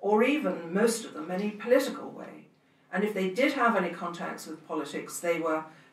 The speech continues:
contacts with the moderate S D L P. So, um, although that changed later on in the conflict, those were the people who were killed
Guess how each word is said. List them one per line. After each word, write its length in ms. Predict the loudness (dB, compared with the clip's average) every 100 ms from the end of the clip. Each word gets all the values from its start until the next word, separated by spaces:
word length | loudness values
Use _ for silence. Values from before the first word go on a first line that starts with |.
| _
contacts 580 | -4 -2 0 0 -2 -6
with 200 | -6 -6
the 160 | -4 -2
moderate 400 | 0 0 0 -4
S 220 | -4 -6
D 100 | -6
L 180 | -8 -8
P. 300 | -10 -10 -12 -18 _ _ _ _ _ _ _ -10
So, 560 | -2 2 4 4 2 -4 -20 _ -6
um, 500 | -2 0 -2 -8 -10 -12 -2
although 340 | 2 6 8 8
that 240 | 8 4
changed 380 | 2 0 0 0
later 260 | -2 2
on 140 | 2 2
in 60 | 0
the 60 |
conflict, 560 | -6 -12 -8 -8 -8 -2
those 340 | 0 0 -2
were 60 | -10
the 60 |
people 300 | -14 -16 -16
who 120 | -14 -16
were 60 | -14
killed 400 | -8 -6 -6